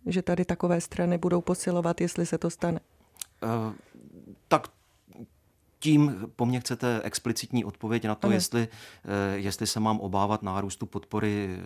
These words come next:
Speaker 2: hnutí Tomia Okamury. To já se neobávám. Eh, já si myslím, že žádná, žádnou větší oblibu očekávat nemůžeme.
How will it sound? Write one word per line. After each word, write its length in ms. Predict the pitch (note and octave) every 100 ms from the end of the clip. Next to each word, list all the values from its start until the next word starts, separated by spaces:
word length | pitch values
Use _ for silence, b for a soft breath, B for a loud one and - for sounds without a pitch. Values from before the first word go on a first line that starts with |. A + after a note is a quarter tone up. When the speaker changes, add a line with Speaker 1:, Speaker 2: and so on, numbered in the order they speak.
| F2+ F2
Speaker 2:
hnutí 600 | F#2 F#2+ G#2 G#2 G2+ F2
Tomia 320 | F#2+ G2 G2+
Okamury. 560 | - - G2 F#2+ G2 G2 B B -
To 100 | G#2
já 140 | G2+
se 220 | - F#2 - _ -
neobávám. 800 | F#2 G2 G2+ G#2+ A#2 B2+ D3 D#3 B B B B B -
Eh, 140 | G2 G2
já 140 | G2+
si 140 | - G#2
myslím, 280 | F#2+ G#2
že 200 | G2 G2+
žádná, 600 | F2+ G2 F#2+ G#2 G#2 F#2 F#2 F2+ F2+
žádnou 360 | F#2 F#2+ G#2 G2
větší 320 | F#2+ - -
oblibu 480 | G2 F#2+ F#2 G2 F#2+ B B
očekávat 640 | - G2+ G2 F#2+ F#2+ F2 F2+
nemůžeme. 480 | F#2 F#2+ F#2+ G#2